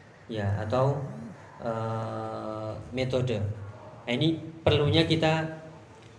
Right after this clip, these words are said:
memilih kata yang tepat biar terjemahnya itu enak. Sehingga tepatnya itu adalah al-badi itu permulaan atau awal, sehingga menerjemahkannya adalah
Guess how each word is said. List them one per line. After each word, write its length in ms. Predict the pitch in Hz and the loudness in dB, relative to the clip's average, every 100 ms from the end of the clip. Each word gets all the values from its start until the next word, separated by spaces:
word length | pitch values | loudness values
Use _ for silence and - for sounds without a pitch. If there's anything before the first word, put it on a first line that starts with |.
| - | -12
memilih 480 | 151 156 156 156 156 | -2 4 4 4 4
kata 240 | 147 151 151 | 2 2 2
yang 160 | 147 | 2
tepat 240 | - 139 123 - - - - | 2 4 2 0 -8 -12 0
biar 480 | 135 135 135 - - | 6 6 6 -2 -4
terjemahnya 560 | 156 135 131 127 131 131 | -2 0 2 2 2 2
itu 140 | 131 | 2
enak. 240 | 139 120 101 - - - - | 2 0 -4 -8 -14 -16 -6
Sehingga 480 | 123 120 147 151 | -2 2 4 2
tepatnya 560 | - 131 135 131 123 120 | 0 0 2 2 0 0
itu 80 | - | 0
adalah 320 | 120 117 139 - - - - - - - | 0 0 -2 -4 -10 -12 -16 -16 -16 -2
al-badi 560 | 135 139 135 135 135 143 | 2 4 4 4 2 0
itu 160 | 160 | 0
permulaan 560 | 156 139 131 123 113 110 113 | 2 2 2 0 0 -4 -6
atau 160 | 117 | -2
awal, 480 | 123 120 117 101 101 | 0 0 -2 -2 -4
sehingga 400 | - 117 113 131 | -4 -6 -2 -2
menerjemahkannya 720 | 127 123 117 107 107 110 131 | 0 -2 -4 -6 -6 -4 -2
adalah 240 | 120 113 | -2 -2